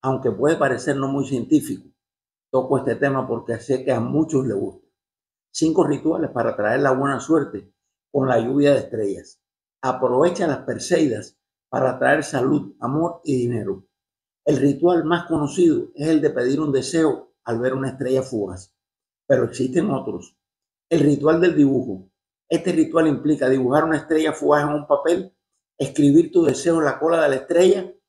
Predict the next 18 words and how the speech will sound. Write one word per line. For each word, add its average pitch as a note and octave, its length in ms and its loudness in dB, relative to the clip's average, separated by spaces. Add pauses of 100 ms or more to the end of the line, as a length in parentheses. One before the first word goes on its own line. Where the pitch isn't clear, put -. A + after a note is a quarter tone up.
(160)
guardarlo D3 460 2
en E3 80 -4
un D#3 120 0
sobre G3+ 520 6
y D3 120 -2
sostenerlo C#3+ 720 -2
en D#3 100 0
las C#3 140 -2
manos F#3+ 500 -2 (280)
mientras C3+ 360 -2
miras C3+ 280 0
al C3 120 -2
cielo. - 460 -8 (480)
El D3+ 140 2
ritual D#3+ 400 2
del F#3+ 120 4
amuleto C#3+ 380 0
energético. C3+ 600 -6